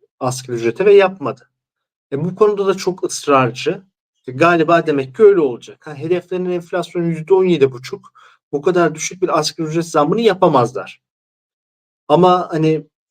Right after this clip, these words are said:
görünen o ki, e, gerçekleşecek resmi enflasyon yüzde kırk iki, kırk dört arasında çıkacak. İşte üç Ocak'ta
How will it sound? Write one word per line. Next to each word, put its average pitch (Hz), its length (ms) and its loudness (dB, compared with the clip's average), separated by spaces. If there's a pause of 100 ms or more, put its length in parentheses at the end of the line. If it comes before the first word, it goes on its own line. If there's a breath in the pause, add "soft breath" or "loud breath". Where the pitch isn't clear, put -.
(100)
görünen 170 440 2
o 185 100 0
ki, 185 460 -8
e, 151 60 -14
gerçekleşecek 143 1000 -6
resmi 139 340 2
enflasyon 139 560 -4
yüzde 135 380 -2
kırk - 280 -10
iki, 143 220 -10
kırk 139 260 -2
dört 143 200 2
arasında 139 380 -6
çıkacak. - 500 -10 (500)
İşte - 200 -20
üç 143 200 -4
Ocak'ta 123 460 0